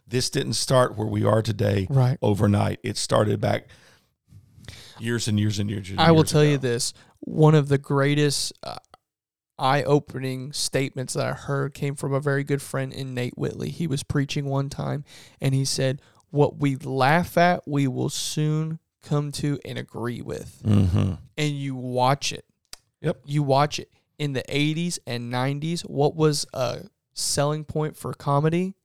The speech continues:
Speaker 2: It was homosexuality.
Speaker 1: Yeah.
Speaker 2: It was guys kissing guys. You watch Bugs Bunny, he was kissing dudes. And people were laughing at it. Ha
Speaker 1: Mm.
Speaker 2: ha. It was so funny. And then it started, and then it became acceptable in modern day culture.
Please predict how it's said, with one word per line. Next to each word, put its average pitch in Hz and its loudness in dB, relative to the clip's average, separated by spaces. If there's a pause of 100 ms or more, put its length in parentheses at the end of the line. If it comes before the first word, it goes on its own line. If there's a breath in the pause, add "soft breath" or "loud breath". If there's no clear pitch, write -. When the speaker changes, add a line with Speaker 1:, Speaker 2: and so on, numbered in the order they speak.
(360)
Speaker 2:
It 151 6
was 135 4
homosexuality. 143 0 (420)
Speaker 1:
Yeah. 117 -2 (500)
Speaker 2:
It - 0
was 135 0
guys 139 2
kissing 143 -4
guys. 123 -2
You 143 -2
watch 131 0
Bugs 120 -6
Bunny, 151 -4
he 143 -4
was 107 -6
kissing 147 -2
dudes. 120 -6 (300 soft breath)
And 139 -18
people 131 -4
were 127 -2
laughing 170 0
at 196 0
it. 139 -2
Ha 139 4
Speaker 1:
Mm. 107 -2
Speaker 2:
ha. 160 -2
It 147 -10
was - -8
so 139 -2
funny. 196 -2 (400 soft breath)
And 139 -2
then 135 -2
it 120 -6
started, 127 -2 (160)
and 135 -8
then 143 0
it 139 0
became 139 -4
acceptable 151 0
in 135 -4
modern 131 -2
day 123 -2
culture. - -2